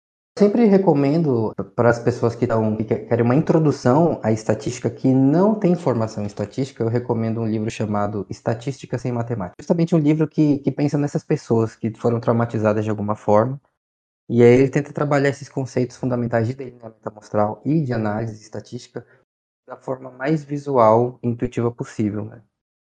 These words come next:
Com base em gráficos. É um livro escrito pelo William Magnusson, que é um pesquisador do impa também, Instituto Nacional de Pesquisa da Amazônia.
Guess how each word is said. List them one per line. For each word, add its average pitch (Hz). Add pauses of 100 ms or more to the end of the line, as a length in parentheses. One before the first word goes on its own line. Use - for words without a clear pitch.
Com 110
base 110
em 123
gráficos. 104 (520)
É 117
um 117
livro 123
escrito 127
pelo 117
William 120
Magnusson, 120
que -
é 120
um 113
pesquisador 110
do 110
impa 113
também, 98
Instituto -
Nacional 101
de 95
Pesquisa 98
da 101
Amazônia. 104